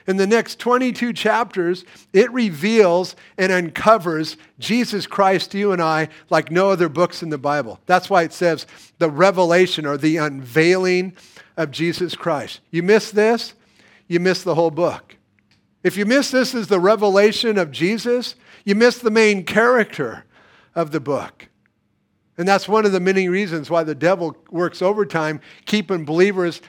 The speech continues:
out of the book, because he doesn't want Jesus to be unveiled to you and I. And that's why you've heard things about the book of Re-, Revelation like, "You know, there's too many symbols and pictures. It's kinda mystical and,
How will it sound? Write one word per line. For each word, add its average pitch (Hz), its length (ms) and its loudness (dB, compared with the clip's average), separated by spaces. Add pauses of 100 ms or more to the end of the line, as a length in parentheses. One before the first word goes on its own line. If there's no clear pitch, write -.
(260)
out 180 200 4
of 175 60 -2
the 170 80 0
book, 170 520 0
because - 380 0
he 180 100 -4
doesn't 214 640 2
want 185 400 0
Jesus 165 720 -2 (280)
to 180 140 0
be 185 300 0
unveiled 165 800 0 (220)
to - 120 -2
you 165 280 2
and 156 120 -2
I. 127 400 -4 (380)
And 156 100 -6
that's 190 240 2
why 185 140 2
you've 160 240 2
heard 175 200 -2
things 160 300 -6
about 160 280 -2
the 151 80 -4
book 147 240 -4
of 151 100 -2
Re-, 156 100 -6 (100)
Revelation 156 600 -4
like, 135 300 -8 (300)
"You 208 60 -2
know, 240 80 2
there's 277 200 0
too 302 180 -2
many 349 240 4
symbols 208 680 2
and 135 180 -6
pictures. 180 520 0
It's 170 140 -12
kinda 330 320 -2
mystical 170 800 -2
and, 127 160 -12